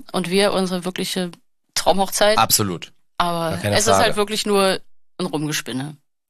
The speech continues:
Speaker 2: Genau.
Speaker 1: Ja. Und ich glaub, würde ich jetzt noch zwei, drei Stunden länger überlegen, würden mir bestimmt noch ein paar ab-, ab-, ähm,
Speaker 2: Abgefahrene,
Speaker 1: abgefahrene Sachen,
Speaker 2: abgedrehte Ideen.
Speaker 1: äh,
Speaker 2: Ja.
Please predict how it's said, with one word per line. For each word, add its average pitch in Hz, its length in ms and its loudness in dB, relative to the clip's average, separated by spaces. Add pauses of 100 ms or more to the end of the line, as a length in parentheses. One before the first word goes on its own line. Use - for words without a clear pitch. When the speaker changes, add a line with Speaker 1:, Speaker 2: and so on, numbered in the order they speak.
Speaker 2:
Genau. - 300 4
Speaker 1:
Ja. - 100 -10 (160)
Und 180 120 0
ich 185 120 -2
glaub, 175 340 0 (380)
würde 196 160 0
ich - 60 -4
jetzt 185 180 -2
noch 175 240 -2
zwei, 175 180 0
drei 180 140 0
Stunden 185 220 -4
länger 160 240 -2
überlegen, 160 640 -6 (720)
würden 165 200 0
mir 165 100 0
bestimmt 160 300 -2
noch 147 180 -2
ein 151 80 -6
paar 131 260 -6
ab-, - 320 -14
ab-, 123 200 -4 (100)
ähm, 143 460 -6
Speaker 2:
Abgefahrene, - 140 -2
Speaker 1:
abgefahrene 80 680 2
Sachen, - 160 0
Speaker 2:
abgedrehte 85 640 0
Ideen. 80 480 -4
Speaker 1:
äh, - 80 -2
Speaker 2:
Ja. 104 240 4